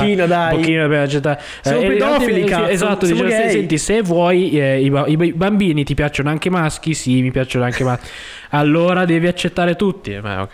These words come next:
Speaker 2: va bene.
Speaker 1: <laughs> Credo che questo sia il punto più cattivo della nostra, del nostro progetto.
Speaker 2: No, no, no, ma io sono, cioè, io lo dico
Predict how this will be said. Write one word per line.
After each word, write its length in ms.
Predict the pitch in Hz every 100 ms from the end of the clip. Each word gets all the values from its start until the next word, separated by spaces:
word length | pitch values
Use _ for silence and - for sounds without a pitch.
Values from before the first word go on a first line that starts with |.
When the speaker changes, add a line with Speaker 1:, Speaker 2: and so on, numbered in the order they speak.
| 80
Speaker 2:
va 0 |
bene. 260 | 78 71 - - - - - - - - - - - - - - _ - - - - - 170
Speaker 1:
<laughs> 80 | -
Credo 240 | 220 190 233
che 320 | - 233 220
questo 260 | - 262
sia 140 | 214 180
il 60 |
punto 320 | 165 196 175 170
più 140 | 175
cattivo 520 | - - 349 202 180 170
della 300 | 160 151 165
nostra, 480 | 160 - 156 156 - - -
del 180 | 135 - -
nostro 280 | 226 - 208
progetto. 640 | 190 185 - 208 - -
Speaker 2:
No, 120 | 359 415
no, 100 | 262
no, 180 | 147 131
ma 120 | 143
io 160 | 220
sono, 340 | 220 135 123 117
cioè, 200 | 135 113
io 320 | 135 170 165
lo 120 | 127
dico 540 | 117 107 - 143 285